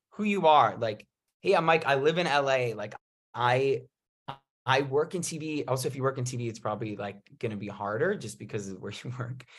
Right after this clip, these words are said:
But, "And I do this, and I'm in, I'm in the gay men's chorus, and I love to do this, this, this, and I, whatever, this, my dream is this." Like, have your story together. Um, but, like,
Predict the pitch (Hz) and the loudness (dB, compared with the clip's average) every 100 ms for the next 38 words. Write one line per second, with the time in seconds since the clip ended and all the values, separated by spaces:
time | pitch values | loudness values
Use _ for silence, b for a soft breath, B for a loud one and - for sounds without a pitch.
0 | B _ 214 180 220 220 254 262 202 - | B _ 4 6 4 2 2 6 6 6
1 | 147 147 156 160 196 233 175 180 208 190 | -2 -2 -2 2 2 2 -2 0 -2 -2
2 | 170 190 160 135 139 139 147 170 185 196 | 2 6 8 6 2 0 2 2 0 -6
3 | 160 165 165 175 185 180 135 135 120 123 | -4 -4 -2 -2 4 6 4 2 0 0
4 | 123 - 123 139 156 143 131 139 147 139 | 0 -6 -2 4 6 6 4 2 0 2
5 | 131 127 156 165 139 156 143 135 117 - | 0 2 -2 -2 2 4 6 4 2 -4
6 | _ _ _ _ - 156 180 175 165 147 | _ _ _ _ -4 -2 0 2 4 4
7 | 123 123 147 202 196 - _ _ _ _ | 4 6 6 4 0 -12 _ _ _ _
8 | 135 139 131 160 160 | 2 2 4 4 4